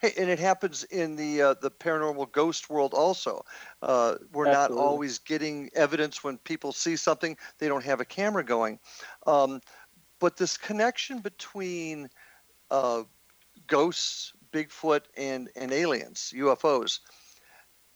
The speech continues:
Speaker 2: Yep.
Speaker 1: that seems to be a trend.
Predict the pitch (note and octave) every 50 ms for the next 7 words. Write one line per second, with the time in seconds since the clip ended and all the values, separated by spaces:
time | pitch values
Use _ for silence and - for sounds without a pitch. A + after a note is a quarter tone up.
0 | _ _ - - B2 B2+ C#3 - - - - _ _ _ _ _ _ _ _ _
1 | _ _ _ _ _ _ _ _ - _ G#3+ E3+ D#3 F3+ G3 G3+ - - - C4
2 | C#4 C4+ - - - C#4 C4+ C4 - - - - C#3 B2+ B2+ D#3+ F#3+ F#3